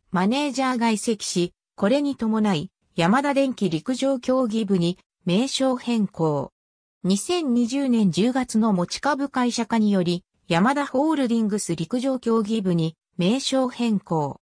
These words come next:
選手寮を北群馬郡吉岡町に置いており、選手が集団生活しながら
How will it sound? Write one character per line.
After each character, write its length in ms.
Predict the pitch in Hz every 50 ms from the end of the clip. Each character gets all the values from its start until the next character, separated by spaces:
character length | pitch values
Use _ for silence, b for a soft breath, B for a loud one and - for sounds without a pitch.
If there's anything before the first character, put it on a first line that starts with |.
| _ _ _ _ _ _ _
選 300 | - - 214 233 294 330
手 180 | 320 - - 330
寮 220 | 294 294 247 214
を 220 | 180 170 175 - - _ _ _ _
北 280 | - - - 269 294
群 180 | 269 294 294 285
馬 160 | 277 277 269
郡 240 | 233 208 196 185 156
吉 320 | 165 165 165 - - 247
岡 240 | 269 262 - - 302
町 260 | - - 254 240 214
に 140 | 190 175 165
置 160 | 165 180 202
い 40 | 208 -
て 160 | - 202 185
お 100 | 185 175
り、 160 | 143 135 - _ _ _ _ _
選 260 | - - 262 294 311 277
手 180 | 269 - 175
が 200 | 165 175 170 185 - _ _ _ _
集 340 | - - - 220 254 285 277
団 200 | 277 269 254 240
生 220 | - 254 262 254
活 280 | - - 254 240 - -
し 180 | - - 247
な 80 | 240 226
が 140 | 196 175 165
ら 180 | 151 156 -